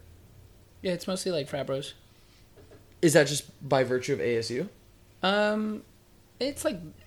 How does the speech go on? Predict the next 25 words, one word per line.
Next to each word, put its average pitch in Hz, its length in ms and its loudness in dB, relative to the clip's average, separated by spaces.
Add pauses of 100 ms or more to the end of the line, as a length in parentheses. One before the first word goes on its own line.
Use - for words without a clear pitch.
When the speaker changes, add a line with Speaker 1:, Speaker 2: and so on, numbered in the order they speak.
Speaker 1:
that 175 320 2
or 175 100 2
it's, - 160 -2
like, 131 180 -4 (160)
like, 131 220 -8
farm 131 280 -6
boys. 135 360 -4 (320)
Speaker 2:
Okay. 139 220 2 (240)
Speaker 1:
I'm 165 180 0
a, 156 140 -2 (240)
you 165 120 0
know, 135 160 -4 (400)
I, 143 200 -2 (280)
I 143 140 -2
lived 135 380 -2
there 143 400 -2 (360)
and 147 440 -4 (260)
left 139 480 -8
for - 140 -8
a 156 40 -4
good 156 200 -6
reason. 175 440 -6
Speaker 2:
Yeah. 233 160 -4 (2000)
Hmm. 113 460 -6 (1600)
Interesting. 120 800 -2